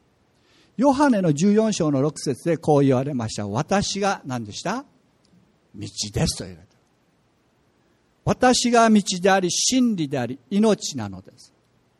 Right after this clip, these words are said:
私を通してでなければ、誰一人父の身元に来ることはありません。私たちが天国に入るためのただ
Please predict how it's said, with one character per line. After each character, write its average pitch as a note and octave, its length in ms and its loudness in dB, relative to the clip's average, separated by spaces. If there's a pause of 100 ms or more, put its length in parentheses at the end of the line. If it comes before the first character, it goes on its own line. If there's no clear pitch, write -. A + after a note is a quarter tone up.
(1200)
私 A#3 440 6
を A#3 80 8
通 C4+ 200 4
し - 60 -2
て G#3+ 80 0
で E3+ 140 2
な D#3 160 0
け C#3+ 100 -4
れ C#3 100 -2
ば、 C3+ 140 -2
誰 A#3 300 0
一 F#3 200 -4
人 E3 160 -4
父 - 320 0
の G#3+ 140 4
身 F3 160 2
元 F3 320 2
に F3+ 140 -2
来 - 180 -2
る B3+ 100 2
こ F3 140 -2
と G#3+ 160 0
は G3 160 0 (160)
あ B2 100 -4
り A#2 120 0
ま G#2 160 -2
せ - 160 -14
ん。 - 20 -20 (2500)
私 C#3+ 320 2
た B2+ 80 0
ち B2 140 -2
が A#2 80 -2
天 C3 200 0
国 A#2+ 240 -4
に G2+ 80 -6
入 A2+ 140 -4
る A2+ 80 -8
た G#2 140 -6
め G#2+ 100 -4
の D3+ 240 0 (560)
た D#3+ 100 -4
だ G#2+ 220 -8